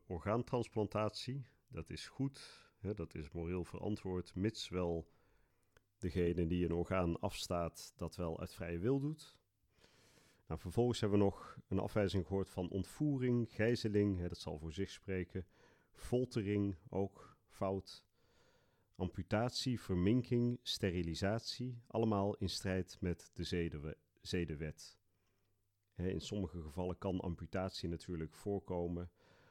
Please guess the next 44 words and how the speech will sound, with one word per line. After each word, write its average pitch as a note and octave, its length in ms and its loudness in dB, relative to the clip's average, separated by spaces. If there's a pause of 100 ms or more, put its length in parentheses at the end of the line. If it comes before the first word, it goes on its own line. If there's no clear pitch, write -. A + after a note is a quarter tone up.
(520)
in E2 380 0
een D#2+ 220 0
medische F2+ 460 0
setting, G#2+ 460 0
hè, G2+ 200 -2
als D#2 160 -6
iemand D#2 460 -6 (100)
bijvoorbeeld D#2 580 -10
een E2 140 -6
ziekte G#2 300 -6
in F#2 100 0
zijn F2 120 -4
arm G#2 280 0
heeft F#2+ 340 -2
en E2 140 -6
de D#2+ 80 -4
enige F2 320 -4
manier E2 280 -4
om D#2 120 -6
het - 380 -12
leven F#2 420 0
van D#2+ 100 -4
die E2+ 100 -2
persoon F2 280 -2
te F#2 100 -4
redden E2+ 320 -2
is - 120 -10
de - 80 -10
arm A2+ 260 -4
amputeren. F#2 600 -2
Nou, C#2+ 220 -6
dan D#2 160 -12
kan E2+ 200 -6
dat D#2 300 -4
dus - 380 -6 (420)
moreel F2 360 0
aanvaardbaar F2 520 -2
zijn, G#2 360 0 (440)
maar E2 500 0 (540)
als - 200 -6
onderdeel F#2 380 0
van E2 120 -4
een D#2+ 60 -2
foltering F#2 640 0